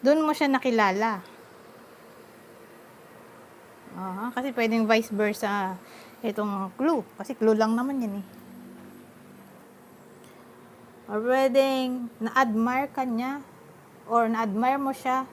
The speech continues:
dahil sa way ng kanyang thinking. Sa pagiging positibo, ganun-ganun. Aha,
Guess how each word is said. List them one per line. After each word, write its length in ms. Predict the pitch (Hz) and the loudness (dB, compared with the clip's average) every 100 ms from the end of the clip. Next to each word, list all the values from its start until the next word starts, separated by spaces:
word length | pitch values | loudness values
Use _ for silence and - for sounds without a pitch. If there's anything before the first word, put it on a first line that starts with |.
| - - - - - | -16 -20 -20 -18 -6
dahil 720 | 208 233 240 240 247 254 262 | 2 2 2 -2 -4 -2 -2
sa 400 | 262 - 233 226 | -4 -6 -2 0
way 320 | 226 254 269 269 | 0 0 0 -2
ng 160 | 240 240 | -4 -4
kanyang 400 | 233 226 226 226 | -2 -2 -2 -4
thinking. 560 | 285 285 277 294 202 170 - - - - - - - | -4 -4 -6 -6 -8 -8 -16 -20 -20 -20 -20 -20 -12
Sa 80 | 226 | -4
pagiging 400 | 233 233 240 247 | -2 -2 -4 -6
positibo, 640 | 233 220 214 247 247 247 | -8 -10 -8 -6 -4 -2
ganun-ganun. 640 | 233 185 185 180 180 185 180 - - - - - - - - - - - - - - - - - - - - - - - - - - - - - - - - - - - - - - - | -2 -4 -6 -4 -6 -6 -10 -14 -20 -20 -20 -20 -20 -20 -20 -20 -20 -20 -20 -20 -20 -20 -20 -20 -20 -20 -20 -20 -20 -20 -20 -20 -20 -20 -20 -20 -20 -20 -20 -20 -20 -20 -20 -20 -20 -12
Aha, 440 | 214 226 233 233 | -6 -4 -4 -4